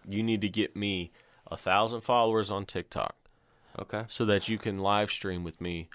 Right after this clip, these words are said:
Speaker 1: while I'm drunk on the beach.
Speaker 2: Yeah, that'd be fun.
Speaker 1: That would be pretty fucking fun.
Speaker 2: Mm-hmm.
Speaker 1: That
Speaker 2: That
Speaker 1: would
Speaker 2: would
Speaker 1: be
Speaker 2: be
Speaker 1: pretty
Speaker 2: fun.
Speaker 1: fun.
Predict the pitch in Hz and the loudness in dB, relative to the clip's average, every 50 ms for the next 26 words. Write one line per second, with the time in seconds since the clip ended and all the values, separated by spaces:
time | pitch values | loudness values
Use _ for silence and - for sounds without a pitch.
0 | - _ - 98 98 98 95 95 95 92 95 95 - - - - 104 98 92 - | -14 _ -2 0 0 2 0 0 -2 -4 -6 -6 -8 -6 -2 0 0 0 0 -2
1 | 95 92 90 85 - 80 65 - - - - - _ _ _ _ _ - - 101 | -4 -4 -4 -6 -6 -8 -8 -8 -12 -16 -18 -18 _ _ _ _ _ -4 -2 -2
2 | 107 110 110 117 110 - - 156 - 151 160 165 156 147 143 - - 147 139 139 | 0 -2 -2 -6 -6 -2 0 2 4 4 2 2 0 -2 -6 -4 -2 -4 -2 -2
3 | 127 - - 131 120 - 104 101 - - 110 101 90 92 - _ _ _ _ - | -4 -4 -4 -4 -4 -4 -6 -10 -8 -6 -4 -4 -4 -8 -12 _ _ _ _ -8
4 | 104 98 87 107 139 175 - _ - - - 120 120 113 - 127 - - - 131 | -8 -6 -4 -4 -6 -6 -8 _ -2 2 4 4 4 4 2 -2 -2 0 2 2
5 | 143 139 120 123 131 120 104 | 2 2 2 2 2 0 0